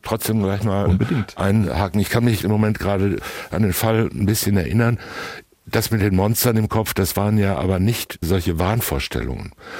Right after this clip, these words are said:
Speaker 1: sondern der hat ja eher sowas beschrieben wie meine, mm,
Speaker 2: Mutter will mich vergiften.
Speaker 1: Ja, gut, aber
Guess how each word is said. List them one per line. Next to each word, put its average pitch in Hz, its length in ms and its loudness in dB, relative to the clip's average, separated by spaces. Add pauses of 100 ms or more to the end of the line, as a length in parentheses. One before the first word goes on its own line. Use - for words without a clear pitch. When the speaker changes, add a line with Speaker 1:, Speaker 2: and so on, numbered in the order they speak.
(180)
Speaker 1:
sondern 90 380 2
der 85 140 2
hat 107 160 0
ja 107 80 4
eher 98 280 2
sowas 90 300 2
beschrieben 95 680 2
wie 92 320 4 (560)
meine, 90 600 0
mm, 85 640 -4
Speaker 2:
Mutter 110 320 2
will 147 100 2
mich - 360 -2
vergiften. - 580 -2 (160)
Speaker 1:
Ja, 104 280 4
gut, 107 220 2
aber 95 320 0